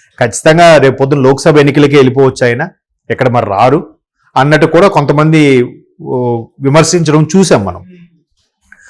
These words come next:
So కాబట్టి ఇప్పుడు ఆయన వస్తే వీళ్ళు ఎదురు చూస్తున్నారు కాంగ్రెస్ వాళ్ళు.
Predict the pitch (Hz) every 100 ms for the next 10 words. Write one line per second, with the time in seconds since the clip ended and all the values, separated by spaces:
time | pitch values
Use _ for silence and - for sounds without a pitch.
0 | _ - 117 - 87 127 139 190 175 165
1 | 139 113 143 151 - 226 180 185 185 196
2 | 202 214 214 202 147 147 160 165 156 101